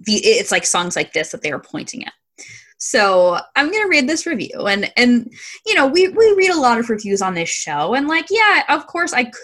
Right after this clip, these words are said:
could just read the overly positive reviews, but if we're gonna talk about Good Charlotte's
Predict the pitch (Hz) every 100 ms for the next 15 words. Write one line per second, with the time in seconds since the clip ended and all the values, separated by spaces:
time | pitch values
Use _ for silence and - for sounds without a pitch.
0 | - 262 240 214 202 - 185 185 208 214
1 | 165 160 160 165 170 - _ _ _ -
2 | 208 196 185 165 - 160 165 165 185 180
3 | 180 185 185 - 294 294 - - - -
4 | _ - 330 339 285 294 381 - 185 185
5 | 190 185 185 - _ 180 175 - 170 165
6 | 170 - -